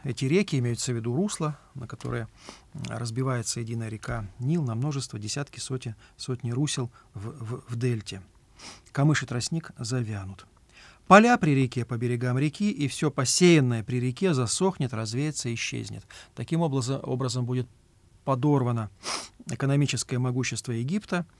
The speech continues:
а если экономическое, то значит и политическое, и военное. Всё ведь держится на экономике, а политика и, э, сила, а, армии — это уже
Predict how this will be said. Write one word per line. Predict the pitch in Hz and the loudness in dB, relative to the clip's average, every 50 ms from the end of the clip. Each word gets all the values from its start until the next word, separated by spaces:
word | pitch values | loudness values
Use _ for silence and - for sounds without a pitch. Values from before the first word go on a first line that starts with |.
| - - - _ | -20 -20 -20 _
а | - - | -4 -2
если | 127 120 - 127 | -2 -2 -2 -2
экономическое, | 120 - 131 127 135 151 165 - - 107 - - - | -2 -2 -2 0 2 2 2 0 -2 -4 -6 -8 -10
то | - - 107 | -8 -8 -6
значит | 107 123 120 110 - 113 - - | -4 -4 -4 -4 -6 -8 -10 -10
и | |
политическое, | 101 - 113 110 113 104 - 190 180 - 151 - - - 107 101 | -8 -8 -6 -6 -6 -6 -6 -6 -4 -4 -6 -6 -6 -6 -8 -6
и | |
военное. | 95 95 95 101 135 170 180 180 160 156 147 135 - - - - - _ | -6 -6 -4 -4 -2 0 0 0 0 -2 -4 -6 -10 -16 -20 -20 -20 _
Всё | - - - | -12 -8 -6
ведь | 120 113 107 | -6 -6 -6
держится | 107 120 120 113 110 101 - - 110 | -4 -4 -4 -4 -4 -6 -8 -6 -6
на | 107 107 | -6 -8
экономике, | 104 - 110 107 131 180 190 185 175 180 - 131 117 - - - - - - - - - - | -8 -6 -6 -4 -2 -2 -2 -2 -2 -4 -6 -10 -10 -12 -16 -20 -20 -20 -20 -20 -20 -16 -12
а | - 107 104 98 - | -10 -10 -10 -6 -4
политика | 113 110 110 156 175 - 147 - - 117 104 92 90 - _ - - - - - - - - _ _ _ - - - _ _ _ _ - - - - | -4 -4 -2 -4 -4 -6 -8 -6 -6 -6 -6 -6 -10 -16 _ -20 -16 -14 -14 -14 -16 -20 -20 _ _ _ -20 -20 -20 _ _ _ _ -12 -10 -8 -4
и, | 120 120 117 113 107 87 - - - | -4 -2 -2 -2 -4 -6 -10 -12 -12
э, | - 101 | -10 -10
сила, | - - - 139 131 123 110 107 95 95 101 120 - - | -8 -6 -6 -4 -4 -4 -4 -6 -6 -8 -12 -14 -14 -16
а, | - 107 104 104 - - | -16 -16 -16 -16 -10 -4
армии — | 127 143 160 160 143 139 139 139 127 - - - - - - - - - | -2 0 0 0 0 0 0 -2 -2 -6 -10 -20 -20 -20 -20 -20 -18 -18
это | - - - 113 | -14 -10 -8 -8
уже | 110 104 117 117 117 113 | -6 -6 -6 -6 -6 -8